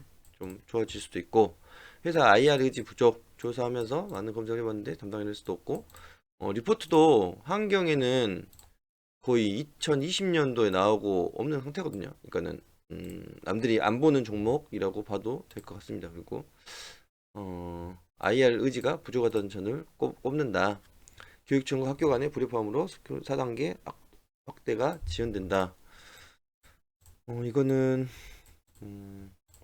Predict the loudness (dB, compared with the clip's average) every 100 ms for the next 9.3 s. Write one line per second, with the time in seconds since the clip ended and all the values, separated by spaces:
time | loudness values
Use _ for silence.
0 | -16 -8 -6 -6 -10 -2 2 4 2 -6
1 | -14 -6 4 4 4 2 4 6 4 2
2 | 0 -2 -4 -2 0 0 -4 -20 -18 -16
3 | -14 -6 -4 -2 -2 -2 0 -2 -2 -4
4 | -8 -6 -4 0 0 -2 -8 -14 _ _
5 | _ _ _ _ _ _ _ _ _ _
6 | -16 -8 -6 -4 -4 -2 0 -2 -4 -4
7 | -2 -2 -4 -4 -4 -2 -2 -6 0 2
8 | 2 0 4 4 4 4 2 -2 -4 -6
9 | -8 -12